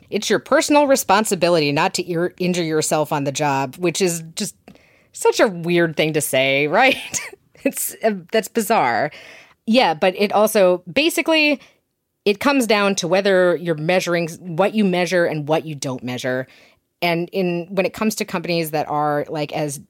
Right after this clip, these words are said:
data-centric as Amazon and probably most, like, large companies that are,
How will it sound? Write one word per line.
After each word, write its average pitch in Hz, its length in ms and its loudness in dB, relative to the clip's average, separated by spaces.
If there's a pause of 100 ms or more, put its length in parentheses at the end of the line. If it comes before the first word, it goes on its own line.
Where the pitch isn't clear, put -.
(160)
data-centric 180 1000 -2
as 151 520 -4
Amazon 175 440 -4
and 165 380 -8
probably 196 540 -2 (240)
most, 170 640 -4 (460)
like, 165 220 -2
large 156 380 -2
companies 156 420 -4
that 160 120 -2
are, 147 340 2